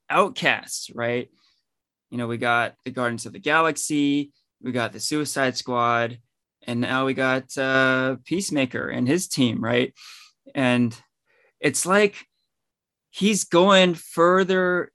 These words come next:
and further down the D list, <laughs> right? Like, you know, uh,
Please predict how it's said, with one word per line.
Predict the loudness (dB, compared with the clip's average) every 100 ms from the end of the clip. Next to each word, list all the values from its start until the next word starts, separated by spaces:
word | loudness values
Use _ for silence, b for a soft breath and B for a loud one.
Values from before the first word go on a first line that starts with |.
| -10
and | -6 -6
further | 0 2 4 4
down | 2 2 4 4 2
the | 0
D | 0 2
list, | 2 0 -2 -4 -4 -8
<laughs> |
right? | -2 -2 -2 -8 B B -16 -16 -2
Like, | 4 6 4 0 _ _ _ _ _ _ _ _ 0
you | 4
know, | 6 6 4 0 -10 _ -8
uh, | -2 0 0 0 -2 -4